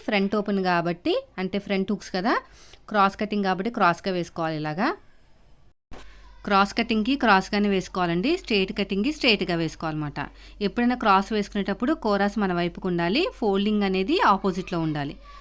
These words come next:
చూడండి ఇలాగ నీట్‌గా మార్కింగ్ వేసుకోవాలి. ఎక్కడా కూడా ఎక్కువ తక్కువ రాకూడదు. ఆ ఎక్కువ తక్కువ వల్ల కూడా మనకి చంక దగ్గర ముడతలు వస్తాయన్నమాట. తర్వాత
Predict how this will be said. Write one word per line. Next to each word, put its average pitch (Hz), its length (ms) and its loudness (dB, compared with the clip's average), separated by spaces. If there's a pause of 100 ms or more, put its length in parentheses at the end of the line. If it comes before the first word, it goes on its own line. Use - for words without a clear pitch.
(240)
చూడండి 170 360 0
ఇలాగ 156 220 -2 (140)
నీట్‌గా 190 580 0 (840)
మార్కింగ్ 185 420 2
వేసుకోవాలి. 170 440 -2 (100)
ఎక్కడా 196 280 -2
కూడా 214 160 -2
ఎక్కువ 208 220 -6
తక్కువ 202 280 -4
రాకూడదు. 156 360 -2 (200)
ఆ 175 40 0 (100)
ఎక్కువ 202 260 -4
తక్కువ 214 260 -4
వల్ల 202 220 0
కూడా 233 140 0 (100)
మనకి 226 260 -2 (200)
చంక 190 260 -4
దగ్గర 196 240 -2
ముడతలు 170 300 -2
వస్తాయన్నమాట. 151 520 -8 (720)
తర్వాత 214 260 2